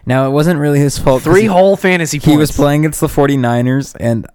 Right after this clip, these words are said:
Speaker 1: I shouldn't have started
Speaker 2: That
Speaker 1: him in the
Speaker 2: wins
Speaker 1: first
Speaker 2: weeks.
Speaker 1: place.
Speaker 2: Three whole fantasy points.
Speaker 1: It,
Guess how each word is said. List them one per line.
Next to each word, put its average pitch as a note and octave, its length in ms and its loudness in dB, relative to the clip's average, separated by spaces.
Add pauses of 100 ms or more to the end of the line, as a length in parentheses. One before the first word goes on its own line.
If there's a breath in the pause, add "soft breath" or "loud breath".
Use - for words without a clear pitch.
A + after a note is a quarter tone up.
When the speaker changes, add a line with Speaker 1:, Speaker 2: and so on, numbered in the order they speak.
Speaker 1:
I A#2+ 180 0
shouldn't B2+ 300 -2
have A#2 80 -2
started A#2+ 280 0
Speaker 2:
That C#3+ 60 2
Speaker 1:
him D3+ 60 2
in D3+ 40 -2
the E3 40 0
Speaker 2:
wins E3 140 -2
Speaker 1:
first A2+ 180 -2
Speaker 2:
weeks. C3 60 -2
Speaker 1:
place. C#3 400 -4 (460)
Speaker 2:
Three A#2+ 220 -6
whole G#2 200 -8
fantasy G#2+ 420 -8
points. - 500 -12
Speaker 1:
It, - 160 -6